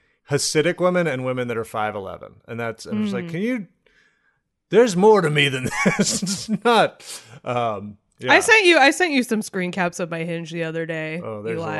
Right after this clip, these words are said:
Speaker 1: lot going
Speaker 2: I
Speaker 1: on
Speaker 2: was,
Speaker 1: there.
Speaker 2: yeah. Uh, I, one of the, my favorite was Magician at Magician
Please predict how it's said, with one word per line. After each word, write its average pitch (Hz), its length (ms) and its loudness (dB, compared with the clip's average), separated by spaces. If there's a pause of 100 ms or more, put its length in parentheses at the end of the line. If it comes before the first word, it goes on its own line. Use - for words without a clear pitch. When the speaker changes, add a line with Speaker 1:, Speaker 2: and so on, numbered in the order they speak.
Speaker 1:
lot - 120 -8
going 101 120 -14
Speaker 2:
I - 60 -10
Speaker 1:
on 202 80 -4
Speaker 2:
was, - 340 -10
Speaker 1:
there. 190 100 -8
Speaker 2:
yeah. 170 320 -6 (160)
Uh, 240 180 2 (320)
I, 233 260 0
one 262 200 4
of 262 140 4
the, 254 80 -2
my 254 140 4
favorite 262 340 4
was 220 180 0
Magician 208 640 -2
at 185 220 -6
Magician 175 640 -12